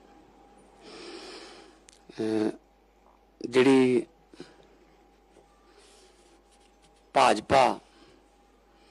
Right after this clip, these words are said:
ਆਪਣੇ ਆਪ ਨੂੰ ਲੋਕਾਂ ਦੀ ਹਿਤੈਸ਼ੀ ਕਹਿੰਦੀ ਹੈ ਤੇ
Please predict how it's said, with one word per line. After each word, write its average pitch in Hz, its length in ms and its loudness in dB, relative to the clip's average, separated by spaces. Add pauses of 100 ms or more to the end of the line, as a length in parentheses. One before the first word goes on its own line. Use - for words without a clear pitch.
(760)
ਆਪਣੇ 135 320 2
ਆਪ 131 180 2
ਨੂੰ 131 260 4
ਲੋਕਾਂ 123 380 4
ਦੀ 117 220 8
ਹਿਤੈਸ਼ੀ 117 440 4
ਕਹਿੰਦੀ 113 400 8
ਹੈ 92 180 -2 (3000)
ਤੇ 110 480 8